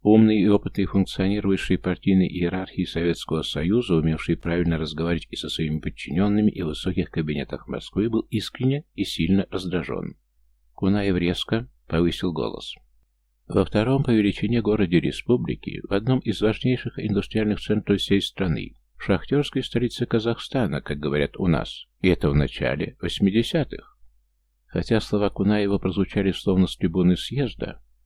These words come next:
для присутствующих эта громкая риторика была вполне уместна, тем более что, несмотря на выспренность,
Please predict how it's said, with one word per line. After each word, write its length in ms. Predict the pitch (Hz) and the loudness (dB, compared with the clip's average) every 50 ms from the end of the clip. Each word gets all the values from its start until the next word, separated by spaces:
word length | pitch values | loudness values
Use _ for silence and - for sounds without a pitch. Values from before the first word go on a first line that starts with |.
| - | -8
для 140 | - 82 90 | -2 -2 0
присутствующих 840 | - 92 95 - - - 165 - - - 95 90 - - 90 - - | 0 0 -6 -4 -2 -2 -2 -2 0 -2 -2 0 0 -4 -8 -6 -6
эта 220 | - - - - 95 | -8 -6 -2 -2 0
громкая 380 | - 107 107 101 92 - 92 | 2 2 2 2 2 2 2
риторика 520 | 82 82 80 - - 131 135 135 - - 107 | 0 0 -2 -2 -2 -2 -2 -2 -2 -2 0
была 200 | 101 104 107 107 | 0 0 0 0
вполне 380 | - - - 101 101 117 120 | -2 0 0 2 4 4 4
уместна, 640 | - - - 123 131 131 101 76 - - - 76 - | 2 2 2 2 4 6 4 4 2 0 -2 -2 0
тем 200 | - 78 76 76 | 2 0 0 2
более 220 | 73 78 71 69 | 2 0 0 0
что, 200 | 73 - - - | -4 -4 -4 -2
несмотря 440 | 65 76 - - 78 78 - - 71 | -2 -2 -2 -2 -6 -4 -2 -2 -2
на 160 | 71 78 95 | 0 0 0
выспренность, 580 | 127 165 165 - - - - - - - - | 0 -2 -4 -4 -8 -8 -6 -8 -8 -10 -16